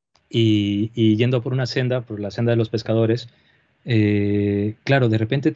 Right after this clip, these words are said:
pasas por una calzada romana que está ahí abandonada, que no la ve nadie, están todas las piedras, eh, y ves el agua y, y sabes que hay osos más o menos cerca y dices, "Madre mía", o sea,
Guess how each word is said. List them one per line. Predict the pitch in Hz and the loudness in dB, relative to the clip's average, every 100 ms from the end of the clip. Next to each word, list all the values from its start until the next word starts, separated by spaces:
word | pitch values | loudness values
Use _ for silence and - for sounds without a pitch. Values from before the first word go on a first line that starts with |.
| - - | -4 -4
pasas | 127 - | -4 -4
por | 131 | -2
una | 131 131 | -2 0
calzada | 113 - 127 | -2 -2 -2
romana | 123 117 127 113 | 0 2 0 -2
que | |
está | 110 123 | -4 -2
ahí | 127 | 0
abandonada, | 127 113 110 123 117 | 2 2 2 2 0
que | 117 | 2
no | 123 | 2
la | 127 | 2
ve | 127 | 2
nadie, | 131 120 | 4 4
están | 107 120 | 2 0
todas | 127 123 | -2 -2
las | 110 | -2
piedras, | - 135 120 110 - - - - _ - | -2 2 2 0 -4 -18 -20 -20 _ -2
eh, | 117 107 107 107 110 110 _ _ _ _ _ _ _ _ - | 2 4 4 2 -2 -6 _ _ _ _ _ _ _ _ -10
y | 127 | -2
ves | 123 139 135 | 0 0 -2
el | 127 | 0
agua | 143 117 117 | 0 2 2
y, | 117 113 110 113 | 2 2 0 -2
y | 113 | -4
sabes | 113 143 143 | 0 0 0
que | - | -2
hay | 127 127 | -2 -2
osos | 127 127 | -2 -4
más | 123 113 | -4 -4
o | 123 | -2
menos | 127 113 | -2 -2
cerca | 139 135 113 | -2 -2 -2
y | 110 113 | 0 2
dices, | 120 113 117 117 - _ _ - | 2 0 -4 -4 -16 _ _ -2
"Madre | 127 127 | 0 2
mía", | 131 120 | 4 2
o | |
sea, | 110 123 | 2 0